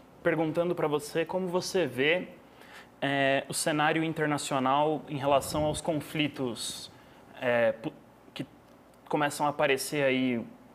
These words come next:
hí-, hipóteses de conflito armado na Ucrânia e na, em Taiwan.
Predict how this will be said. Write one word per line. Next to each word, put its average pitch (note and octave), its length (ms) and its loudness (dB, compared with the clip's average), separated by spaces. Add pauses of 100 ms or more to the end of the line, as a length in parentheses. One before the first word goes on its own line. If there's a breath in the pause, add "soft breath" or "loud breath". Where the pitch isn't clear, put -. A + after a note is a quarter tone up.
(180)
hí-, A#2+ 300 -2
hipóteses C3+ 500 0
de C3+ 80 -10
conflito C3+ 380 -2
armado A#2+ 420 2
na A#2+ 120 0
Ucrânia D3 520 0
e B2+ 60 0
na, A#2+ 260 -4
em A#2+ 160 -6
Taiwan. B2+ 540 0